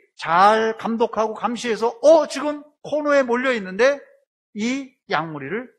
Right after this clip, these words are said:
구원해 내는 일을 할 수 있기 때문에 이 목사와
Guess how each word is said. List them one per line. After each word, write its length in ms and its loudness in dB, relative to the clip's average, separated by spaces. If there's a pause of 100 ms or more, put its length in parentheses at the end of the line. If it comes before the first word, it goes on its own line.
구원해 580 -4 (160)
내는 420 -2 (100)
일을 520 -4
할 140 2
수 140 -8
있기 260 -8
때문에 520 2 (680)
이 180 -2 (120)
목사와 720 4